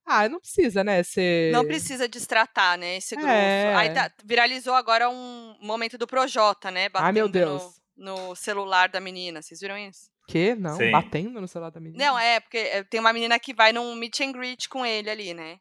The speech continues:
Speaker 2: Tipo, no
Speaker 1: Ah.
Speaker 2: show, sei lá.
Speaker 1: <laughs> Achei que era
Speaker 2: Aí
Speaker 1: dentro da casa. Falei, "Que celular?"
Speaker 2: Não. Aí ela vai fazendo, tipo, ela tá se filmando, tipo, tá com o celular já ligado, filmando.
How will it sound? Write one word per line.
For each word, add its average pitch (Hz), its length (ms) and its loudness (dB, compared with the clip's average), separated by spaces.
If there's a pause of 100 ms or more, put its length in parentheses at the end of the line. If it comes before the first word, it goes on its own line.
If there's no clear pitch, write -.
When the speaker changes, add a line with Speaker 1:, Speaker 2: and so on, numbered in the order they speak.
(140)
Speaker 2:
Tipo, - 180 -12
no 226 80 0
Speaker 1:
Ah. 247 120 6
Speaker 2:
show, 185 240 -4
sei 208 160 -6
lá. 170 260 4
Speaker 1:
<laughs> - 60 -6
Achei 269 260 4
que 233 80 -4
era 202 80 2
Speaker 2:
Aí 220 120 2
Speaker 1:
dentro 349 160 0
da - 20 -6
casa. 269 360 0
Falei, 240 160 -2
"Que - 140 -4
celular?" 262 460 2
Speaker 2:
Não. 247 160 -2 (880)
Aí 240 160 2
ela 277 200 6
vai 277 260 2
fazendo, 294 500 -2
tipo, - 200 -10
ela 240 120 2
tá 277 160 2
se - 140 -8
filmando, 277 600 0
tipo, - 200 -20
tá - 140 -4
com - 80 -10
o - 20 -12
celular 247 320 4
já 262 80 0
ligado, 262 460 0
filmando. 226 640 0